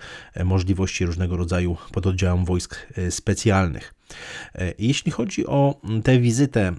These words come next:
mm, najwyższego irańskiego urzędnika wojskowego w Tadżykistanie, to myślę, że warto zwrócić uwagę na kilka takich podstawowych kwestii, które są istotne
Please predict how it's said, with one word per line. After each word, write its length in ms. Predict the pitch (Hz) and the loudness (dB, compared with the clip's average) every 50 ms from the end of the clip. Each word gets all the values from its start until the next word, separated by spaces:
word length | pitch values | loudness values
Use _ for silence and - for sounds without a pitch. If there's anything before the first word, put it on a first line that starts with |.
| - - | -6 -6
mm, 360 | 92 92 90 92 90 92 101 | -4 -2 -2 -2 0 0 2
najwyższego 600 | 107 107 104 101 107 - - - 120 113 110 104 | 2 2 2 2 0 -2 -2 -2 0 0 2 2
irańskiego 520 | 101 104 104 101 101 - - - 113 104 | 4 4 4 2 2 0 -2 -4 -2 0
urzędnika 600 | 104 104 101 101 101 104 110 107 - 107 95 92 - - - - | 2 2 2 2 2 0 0 0 0 0 0 0 -2 -6 -12 -8
wojskowego 580 | 101 92 104 104 - - - 98 104 104 104 107 | -2 0 0 0 0 0 -2 0 0 0 0 -2
w 60 | - | -2
Tadżykistanie, 840 | - 107 95 92 92 95 - - - - - 131 143 147 127 120 123 - - - - - - - | 0 0 0 0 -2 -4 -6 -8 -10 -4 0 2 2 2 2 2 0 -2 -8 -16 -18 -18 -18 -10
to 100 | - - | -6 -4
myślę, 240 | 123 147 - - 151 | -2 -2 0 2 2
że 140 | 127 120 117 | 4 4 6
warto 500 | 107 113 117 117 113 - 113 104 104 - - - - - | 6 6 4 4 2 0 0 0 0 -2 -6 -14 -12 -6
zwrócić 560 | 101 95 87 101 95 107 107 - - 104 - | -4 0 0 2 2 2 0 0 -4 -4 -2
uwagę 360 | - 95 90 98 98 98 101 | -2 0 2 2 2 2 0
na 140 | 95 92 90 | 0 0 -2
kilka 380 | - - - 123 120 - 110 - | -2 2 2 2 2 2 0 0
takich 280 | - 87 - 101 - | 0 -2 -4 -6 -8
podstawowych 640 | - - 107 - - - 101 95 101 98 92 90 - | -6 -6 -8 -6 -4 0 0 2 2 0 -2 -4 -6
kwestii, 480 | - - - - 113 110 - - - 80 | -8 -6 0 0 2 2 0 -4 -10 -10
które 220 | - - 78 80 | -6 -6 -6 -4
są 160 | - - 87 | -4 -4 -4
istotne 480 | 80 90 - - - 95 - - 87 85 | -4 -6 -6 -4 -4 -4 -2 -4 -6 -6